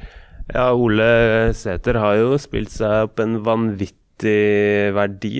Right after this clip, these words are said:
da, hvis man kan si det sånn. Eh, vet jo ikke jeg hva han tjener, og han skal slippe å bekrefte det her på lufta, hva han, eh, sitter på i dag, men jeg kan i hvert fall tenke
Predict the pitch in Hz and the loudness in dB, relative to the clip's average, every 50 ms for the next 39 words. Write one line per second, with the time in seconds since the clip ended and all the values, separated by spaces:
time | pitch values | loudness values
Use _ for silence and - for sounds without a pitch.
0 | 139 156 170 123 113 117 - - 117 107 117 110 101 104 98 95 98 110 117 123 | -6 -6 -6 -6 -8 -8 -6 -6 -4 -4 -4 -4 -4 -4 -6 -4 -4 -6 -6 -6
1 | 117 - - - 107 107 107 107 104 104 104 104 104 104 107 104 - _ _ _ | -8 -10 -6 -4 -2 -2 -2 -2 -2 -2 -2 -2 -2 -2 -4 -4 -8 _ _ _
2 | _ _ _ - - - - _ _ _ 101 98 90 - 104 92 110 101 98 98 | _ _ _ -20 -20 -20 -20 _ _ _ -4 -4 -4 -4 -6 -4 -2 -2 0 0
3 | 95 95 92 92 95 92 92 92 92 92 92 - - - 113 104 101 95 92 95 | 0 0 -2 0 -2 -2 -2 -2 -4 -4 -6 -6 -6 -4 -2 0 0 0 -2 -2
4 | 101 113 117 113 110 107 101 - 110 107 - - 104 - - 95 90 104 - - | -4 -2 -2 -2 -2 -4 -4 -4 -6 -6 -4 -8 -8 -8 -8 -6 -6 -8 -6 -6
5 | - 101 - - - - 101 95 98 98 98 95 92 - 98 92 95 - - - | -8 -8 -8 -10 -10 -8 -4 -4 -2 -2 -2 -4 -4 -6 -8 -8 -8 -10 -6 -4
6 | 107 107 101 101 101 98 98 98 98 98 98 98 101 - - 90 - _ - - | -2 -2 0 0 -2 -2 -2 -2 -2 -2 -2 -2 -4 -6 -10 -16 -16 _ -8 -6
7 | 95 92 110 127 139 139 123 113 117 - - - - _ _ _ 110 110 104 113 | -2 0 0 0 0 0 -2 -2 -4 -6 -14 -20 -20 _ _ _ -6 -2 -2 -2
8 | 113 110 110 110 113 110 110 110 110 - - _ _ - _ - 151 127 110 104 | -2 0 0 0 2 2 2 0 0 -2 -6 _ _ -20 _ -2 0 0 0 -2
9 | - - | -2 -2